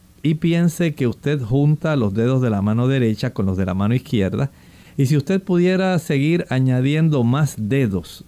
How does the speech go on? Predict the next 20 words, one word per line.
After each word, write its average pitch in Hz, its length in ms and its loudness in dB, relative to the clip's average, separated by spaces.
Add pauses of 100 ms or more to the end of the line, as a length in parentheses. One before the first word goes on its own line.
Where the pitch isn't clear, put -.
de 113 120 0
muchas 196 300 2
personas, 165 500 -2
de 131 60 0
muchas 160 280 0
personas 156 600 -2
ahí, 131 500 0
eh, 117 460 0
manos, 123 600 0 (580)
usted 180 420 -2 (320)
puede 160 300 0
pensar 160 560 0
que 175 420 0
así 139 400 0
es 165 260 -2
el 127 160 2
interior 123 680 0
de 117 240 0
nuestro 127 540 0
intestino. 139 640 0